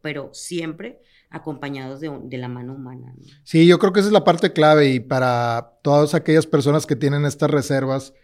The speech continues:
Speaker 2: importante saber que al menos en el sector médico,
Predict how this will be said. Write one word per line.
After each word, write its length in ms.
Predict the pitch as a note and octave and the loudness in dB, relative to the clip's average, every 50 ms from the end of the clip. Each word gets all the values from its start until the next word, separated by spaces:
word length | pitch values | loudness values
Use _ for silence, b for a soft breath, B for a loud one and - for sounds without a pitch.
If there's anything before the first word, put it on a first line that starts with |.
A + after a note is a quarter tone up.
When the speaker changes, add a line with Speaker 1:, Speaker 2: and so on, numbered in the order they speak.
| _ _ _ _ - | _ _ _ _ -6
Speaker 2:
importante 640 | - D3 C3 A2+ C#3 B2+ A2+ - C3 C3 - D#3+ C3+ | -6 -6 -4 -4 -6 -6 -4 -4 -6 -6 -4 -4 -2
saber 480 | D3+ C#3+ C#3 C#3 C3+ C#3 C#3+ C3+ - - | -2 0 0 0 0 0 -2 -4 -8 -10
que 220 | - C#3 B2+ C3 - | -8 -6 -6 -6 -6
al 180 | C3+ C3+ B2 | -6 -8 -6
menos 520 | B2+ C3 C3+ C#3+ D#3 E3 D#3 - - - _ - | -6 -6 -6 -4 -4 -4 -6 -6 -10 -18 _ -12
en 160 | - C3 C3 | -10 -10 -8
el 100 | B2 A#2 | -8 -8
sector 360 | - C3+ A2 - - C#3+ C#3+ D3 | -8 -10 -10 -8 -6 -4 -2 -2
médico, 580 | D3+ D3 C#3+ C#3 C#3 - D3 C#3 E3+ F#3+ - | 0 0 0 0 0 -2 -4 -4 -4 -4 -10